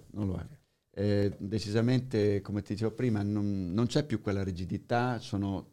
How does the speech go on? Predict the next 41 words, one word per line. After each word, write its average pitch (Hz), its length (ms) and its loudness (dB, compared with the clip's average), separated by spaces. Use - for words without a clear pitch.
tanti 127 380 0
gestionali 95 400 -4
sul 95 160 -4
mercato 95 540 -4
che, 98 300 0
ehm, 98 580 0
allora, 101 380 0
che - 120 -2
non 101 160 2
ti - 100 -4
mettono 95 360 -2
le 95 80 -2
manette, 123 840 2
ok? 101 380 2
Perché - 480 0
il 104 120 2
gestionale 113 600 4
che 107 380 6
ti 92 80 -6
costa 123 380 8
un 113 60 10
occhio 120 360 8
tutti 110 260 2
gli 107 120 4
anni 113 440 4
per, 104 560 -2
per 101 140 0
aggior-, 104 320 2
mantenerlo, 104 840 4
aggiornarlo, 107 500 2
eccetera. 92 440 -2
Il - 220 -14
discorso 104 560 2
famoso 107 420 4
del 107 140 4
rico-, 104 340 0
riporto 113 600 2
del 110 160 0
personalizzato 110 600 0
sullo 107 200 -2
standard, 107 680 0